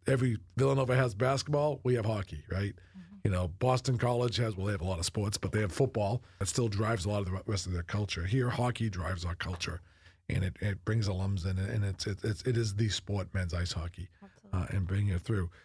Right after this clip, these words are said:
Speaker 1: So, um, you know, a-, as you look to the future of the team and the recruiting and stuff like that,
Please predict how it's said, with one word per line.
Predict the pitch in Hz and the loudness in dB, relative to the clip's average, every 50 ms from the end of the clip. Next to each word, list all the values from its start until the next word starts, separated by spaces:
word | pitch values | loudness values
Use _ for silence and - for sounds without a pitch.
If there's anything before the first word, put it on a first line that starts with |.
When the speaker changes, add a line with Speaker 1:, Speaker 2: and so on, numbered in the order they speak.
| - _ _ | -20 _ _
Speaker 1:
So, | - - 175 170 175 175 175 | 2 6 6 6 6 6 4
um, | 170 165 165 165 - _ _ _ _ _ _ _ _ _ | 4 4 4 0 -6 _ _ _ _ _ _ _ _ _
you | 175 185 | 2 4
know, | 190 180 175 - - _ _ - | 4 4 2 0 -4 _ _ -2
a-, | 190 - - | -2 0 2
as | 175 165 151 | 2 2 4
you | 196 196 | 4 4
look | 185 214 208 - | 4 2 2 2
to | - 226 | 0 0
the | 208 | 0
future | - - - 202 185 - 190 | 0 0 0 0 2 2 0
of | 180 165 | 2 2
the | 175 | -2
team | 147 - - 185 180 185 190 196 180 | -4 0 2 2 4 4 4 4 4
and | 160 143 | 4 4
the | 143 131 | 4 2
recruiting | 127 123 - - - 156 160 170 180 175 175 175 175 160 | 0 -2 0 2 2 2 4 4 2 2 2 2 2 2
and | 135 123 - 139 123 120 | 2 2 2 2 2 2
stuff | 107 - 156 139 - | 2 2 0 2 2
like | 143 143 131 | 0 0 2
that, | - 151 147 139 | 2 0 0 0